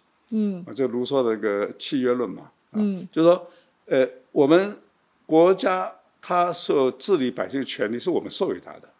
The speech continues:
Speaker 2: 他怎么执行公权，要照我们定的法律来执行。
Speaker 1: 嗯。
Speaker 2: 对不对？
Speaker 1: 嗯。
Speaker 2: 那么我们这些法律呢，是现在活的人呢，呃，定的嘛。
Speaker 1: 对。
Speaker 2: 你不能把死人的法律啊，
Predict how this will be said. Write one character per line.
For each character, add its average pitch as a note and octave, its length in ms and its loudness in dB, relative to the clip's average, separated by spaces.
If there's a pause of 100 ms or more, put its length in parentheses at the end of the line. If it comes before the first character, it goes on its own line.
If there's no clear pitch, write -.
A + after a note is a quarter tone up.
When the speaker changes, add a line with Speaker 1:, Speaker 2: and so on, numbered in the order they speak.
(160)
Speaker 2:
他 G3 160 2
怎 C#3 200 0
么 C3 80 -2
执 D3 160 -6
行 D#3 160 0
公 D#3+ 200 2
权， A#2+ 240 -6
要 A#2+ 80 -2
照 F3 160 -2
我 B2+ 40 -2
们 A2 120 -4
定 D#3 160 -4
的 A#2+ 40 -2
法 G2 360 -8
律 F#3+ 240 -4 (300)
来 G2+ 100 -4
执 D3+ 140 -12
行。 - 220 -10 (300)
Speaker 1:
嗯。 F#3 320 -6 (240)
Speaker 2:
对 - 80 2
不 C#3+ 60 6
对？ B2+ 120 4 (180)
Speaker 1:
嗯。 G3 260 -8
Speaker 2:
那 A3 80 2
么 G3+ 260 -2 (240)
我 D3+ 180 4
们 F#3 120 0
这 A3+ 100 2
些 A3+ 60 2
法 A#2 260 4
律 F3 140 2
呢， D#3 100 2
是 E3+ 340 -4
现 A3 360 0
在 G3 160 0
活 A2+ 320 0
的 B2+ 160 2
人 F#2+ 140 -4
呢， F#2+ 140 -12 (840)
呃， A#2+ 180 -6
定 A2 240 -2
的 D2 80 -18
嘛。 - 140 -20 (400)
Speaker 1:
对。 D#3+ 160 -6
Speaker 2:
你 C#3+ 100 4
不 F#3 120 0
能 A3 180 -2
把 B2 200 2
死 A#2+ 380 -6
人 C3 80 0
的 F3+ 140 2
法 G2 240 -4
律 A2+ 120 -4
啊， F2+ 120 0